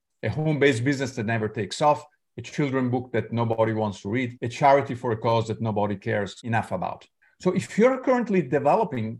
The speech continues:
or thinking about developing a new idea or part of a team that's working on a new idea, which group are you in? Or if at this moment you're just still planning, if this idea is just purely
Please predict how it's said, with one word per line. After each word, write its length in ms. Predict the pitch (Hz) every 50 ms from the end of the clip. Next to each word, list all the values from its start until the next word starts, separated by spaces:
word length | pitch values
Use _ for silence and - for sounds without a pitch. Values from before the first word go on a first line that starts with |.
| -
or 140 | - 143 139 127 117 -
thinking 320 | - 226 233 185 185 143 127
about 260 | 120 110 113 113 113
developing 460 | 120 120 120 120 123 120 135 127 120
a 60 | 120
new 140 | 120 117 117
idea 480 | 110 104 110 127 156 156 180 185 202 - -
or 100 | 139 117
part 300 | 117 - 147 151 147 -
of 80 | 135 113
a 60 | 113
team 260 | 117 175 180 190 180
that's 220 | 139 113 113 -
working 320 | - 117 110 - - 107 107
on 120 | 107 104
a 140 | 101 104 113
new 220 | 113 113 113 107
idea, 480 | 101 95 101 123 165 151 107 110 120 - _ -
which 260 | 139 202 214 - -
group 320 | - - 143 170 180 180 - - - _ -
are 120 | 123 127
you 180 | 123 117 117 143
in? 200 | 190 156 92 - - - _ _
Or 160 | - 143 143
if 120 | 151 - -
at 140 | 160 147 143
this 140 | 147 131 143
moment 320 | 160 170 180 185 165 -
you're 80 | 139 127
just 280 | 120 127 117 - - _ _
still 320 | - - - - - 165 127
planning, 480 | - - - 139 135 127 110 104 104 - -
if 240 | - 120 117 - -
this 160 | - 147 156
idea 240 | 170 165 165 180 175
is 80 | 175 160
just 200 | 156 - - _ _ - - _ -
purely 380 | - 208 208 196 196 190 185